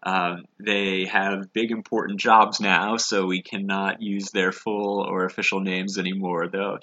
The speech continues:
you, you might have heard these guys on the podcast back in the day a couple times. So,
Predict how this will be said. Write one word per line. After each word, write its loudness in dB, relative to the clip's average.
you, -8
you -8
might 4
have 0
heard 0
these -4
guys 0
on -2
the -6
podcast -4
back -6
in -12
the -4
day -2
a -4
couple -8
times. -4
So, -2